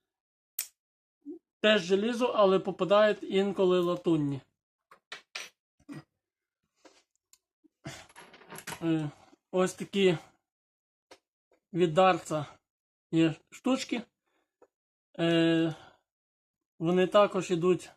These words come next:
латунні. Ну, цей. Магніт, ваший друг, магніт і напильник. От. От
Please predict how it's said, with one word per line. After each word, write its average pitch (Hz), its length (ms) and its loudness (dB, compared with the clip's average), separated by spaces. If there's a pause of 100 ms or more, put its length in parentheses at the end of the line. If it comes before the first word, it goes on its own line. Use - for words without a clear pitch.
(200)
латунні. 160 640 0 (960)
Ну, 302 320 2 (580)
цей. 156 200 -6 (1600)
Магніт, 220 680 2
ваший 196 340 4
друг, 220 500 -6 (720)
магніт 202 600 -2 (400)
і 170 120 0
напильник. 170 720 0 (1000)
От. 143 140 -14 (3500)
От - 420 0